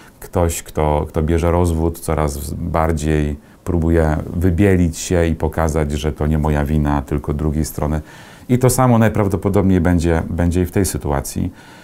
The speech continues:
Natomiast przyjaciół Michała, ja się czuję przyjacielem Michała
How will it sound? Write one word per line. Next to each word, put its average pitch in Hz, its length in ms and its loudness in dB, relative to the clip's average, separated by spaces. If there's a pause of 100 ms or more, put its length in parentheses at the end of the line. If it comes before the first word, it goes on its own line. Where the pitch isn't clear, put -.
(160)
Natomiast 113 440 0
przyjaciół 120 540 2
Michała, 80 600 2 (480)
ja 98 300 2
się 90 320 0
czuję 92 260 0
przyjacielem 73 640 -2
Michała 76 560 -6